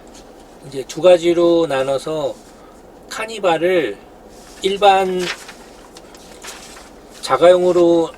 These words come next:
운행하시는 분들이 개조했을 때는 한 사십 퍼센트 정도 절약된다고 보시면 되고요.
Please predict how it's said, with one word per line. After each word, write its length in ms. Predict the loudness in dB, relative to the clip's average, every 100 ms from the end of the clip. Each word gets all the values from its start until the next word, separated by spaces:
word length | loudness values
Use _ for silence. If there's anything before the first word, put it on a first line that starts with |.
| -12
운행하시는 720 | -4 0 0 0 -2 -6 -6
분들이 640 | -8 -12 -10 -6 -6 -6 -10 -18 -20 -20
개조했을 680 | -8 -6 -2 2 2 0 -8
때는 540 | -8 -8 -6 -6 -6 -14 -20 -20 -20 -20 -20 -20 -20 -12
한 560 | -4 -4 -4 -8 -12 -16 -20 -20 -20 -20 -20 -20 -20 -20 -20 -20 -20 -20 -20 -14
사십 340 | -2 -2 -2
퍼센트 400 | -6 -6 -8 -2
정도 640 | -2 0 2 4 4 0 -10 -20 -20 -20 -20 -20 -14
절약된다고 760 | -2 2 4 2 -2 -2 -4 -8
보시면 400 | -8 -10 -10 -8
되고요. 500 | -8 -6 -4 -4